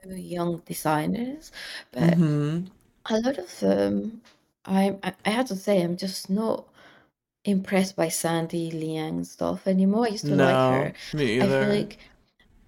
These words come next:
Speaker 1: I totally get that big fashion houses copy each other all the time. This has happened for, like,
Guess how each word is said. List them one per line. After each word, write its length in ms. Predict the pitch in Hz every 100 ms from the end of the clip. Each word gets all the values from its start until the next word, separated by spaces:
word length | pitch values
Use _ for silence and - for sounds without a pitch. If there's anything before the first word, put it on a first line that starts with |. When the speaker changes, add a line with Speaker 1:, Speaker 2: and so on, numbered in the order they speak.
| _ _ _ _ _ -
Speaker 1:
I 120 | 208
totally 500 | 202 226 233 214 185
get 400 | - 170 160 -
that 420 | 180 165 - _
big 240 | 175 175 -
fashion 680 | - 165 165 - 165 165
houses 440 | 165 170 165 - -
copy 320 | - 170 180 -
each 180 | -
other 260 | 160 160 160
all 180 | 160 156
the 100 | 143
time. 400 | - - 113 -
This 160 | 180 -
has 120 | 175
happened 440 | 165 170 165 156
for, 160 | - 143
like, 280 | 123 -